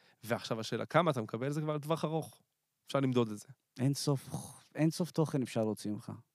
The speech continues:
Speaker 2: אה, מבאס לעצור אחרי חצי שעה.
Speaker 1: וואו, כבר
Speaker 2: א-, אבל,
Speaker 1: הזמן
Speaker 2: אה,
Speaker 1: טס.
Speaker 2: הזמן טס, אבל,
Speaker 1: זה
Speaker 2: אה,
Speaker 1: כיף.
Speaker 2: אני חושב שמי שהאזין לזה, נפלו לו כמה אסימונים לפחות ב-,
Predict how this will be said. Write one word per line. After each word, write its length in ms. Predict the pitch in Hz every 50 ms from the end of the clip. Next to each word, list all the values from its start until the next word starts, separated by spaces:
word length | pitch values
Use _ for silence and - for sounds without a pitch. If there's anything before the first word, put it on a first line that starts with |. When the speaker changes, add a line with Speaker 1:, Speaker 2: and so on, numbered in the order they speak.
| _ - - - - - _ _ _ _ _ _ _ _ _ _ -
Speaker 2:
אה, 1000 | 113 113 113 110 110 110 110 110 107 107 107 107 107 107 107 107 107 107 104 101 - - - _ _ _ _ _ _ -
מבאס 440 | 107 107 104 117 120 139 139 - -
לעצור 400 | 143 127 113 - - 131 123 113
אחרי 180 | 104 - 113 107
חצי 300 | - 107 - - 113 107
שעה. 280 | - - 104 110 127 147 160 - _ _ _ _ _ _ -
Speaker 1:
וואו, 240 | 117 120 120 - -
כבר 320 | - - 127 131 139 143 139 - - -
Speaker 2:
א-, 100 | 120 117
אבל, 340 | 107 101 113 113 117 117 117 117 117 113
Speaker 1:
הזמן 280 | 113 110 110 107 110
Speaker 2:
אה, 180 | 107 107 - 151
Speaker 1:
טס. 320 | - - - - - -
Speaker 2:
הזמן 180 | 123 123 135 139
טס, 300 | - 127 127 135 135 -
אבל, 360 | 117 104 113 117 113 113 113 113 110 110 113 110 110 113 110 107
Speaker 1:
זה 120 | 107 107 107
Speaker 2:
אה, 60 | 107
Speaker 1:
כיף. 260 | 113 107 - - - _ _ _ _ _ _ -
Speaker 2:
אני 180 | 123 123 120
חושב 120 | - 147 151
שמי 260 | 147 - 180 180 175
שהאזין 400 | - 185 151 139 123 143 156 170
לזה, 520 | 180 170 151 160 160 151 143 139 131 127 - - - _ _ _ _ _ _ _
נפלו 300 | 120 123 - - 147 151
לו 140 | 156 156 135
כמה 280 | - 135 135 135 135 127
אסימונים 500 | 117 - 127 120 123 131 143 151 147 135
לפחות 480 | 113 - 117 - - 123 120 117 - 113
ב-, 380 | 104 113 110 107 104 101 101 113